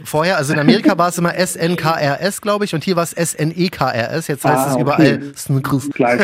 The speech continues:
Speaker 2: Ich glaub, das
Speaker 1: <laughs> Ja.
Speaker 2: ist auch die, soweit ich weiß, ist es auch die U S-App, die sie einfach übertragen haben.
Speaker 1: Ja, denk ich, denk ich mal auch,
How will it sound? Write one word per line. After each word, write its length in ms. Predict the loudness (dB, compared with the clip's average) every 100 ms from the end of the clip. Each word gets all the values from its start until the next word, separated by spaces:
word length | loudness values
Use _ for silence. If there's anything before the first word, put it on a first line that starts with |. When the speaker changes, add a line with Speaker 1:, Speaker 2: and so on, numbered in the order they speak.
| 0
Speaker 2:
Ich 160 | 2
glaub, 160 | 2 2
das 100 | 2
Speaker 1:
<laughs> 0 |
Ja. 80 | 2
Speaker 2:
ist 80 |
auch 140 | 0 0
die, 240 | 0 0 2
soweit 260 | 2 2 2
ich 80 | 0
weiß, 120 | -2
ist 140 | -2 -4
es 100 | -4
auch 100 | -4
die 120 | -8 -10
U 80 |
S-App, 320 | -12 -10 -10 -8 0
die 100 | 2
sie 100 | 2
einfach 180 | 0 0
übertragen 520 | -2 -4 -2 -2 -2
haben. 180 | -4 -2
Speaker 1:
Ja, 240 | 0 0
denk 200 | -2 -4
ich, 180 | -6 -4
denk 160 | -4
ich 100 | -4
mal 80 | -4
auch, 160 | -4